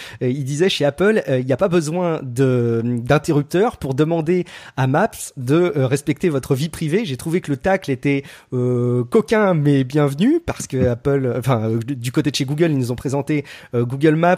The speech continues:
où on a effectivement le mode incognito. Chez Apple, c'est natif. Et ça a un peu guidé, bah, déjà les conférences qu'on a de la part d'Apple ces derniers temps, mais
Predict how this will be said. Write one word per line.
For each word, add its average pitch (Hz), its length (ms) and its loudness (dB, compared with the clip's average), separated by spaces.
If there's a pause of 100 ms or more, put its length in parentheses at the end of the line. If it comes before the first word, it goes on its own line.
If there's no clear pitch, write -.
(120)
où 135 40 -4
on 131 100 0
a 143 140 2
effectivement 143 420 -2
le 139 80 0
mode 156 200 2
incognito. 143 520 -2
Chez - 180 -6
Apple, 202 260 2
c'est 139 180 -4
natif. 139 500 -2 (260)
Et 151 60 2
ça 220 180 0
a 240 40 4
un 240 40 2
peu 254 160 -2
guidé, 190 580 2
bah, 123 380 2
déjà 139 320 2
les 117 180 -2 (180)
conférences 135 520 -2
qu'on 131 200 -2
a 139 240 2
de 117 140 -4
la 120 120 0
part 127 180 -2
d'Apple 127 300 0
ces - 120 -6
derniers 123 280 0
temps, 226 180 0
mais 131 280 0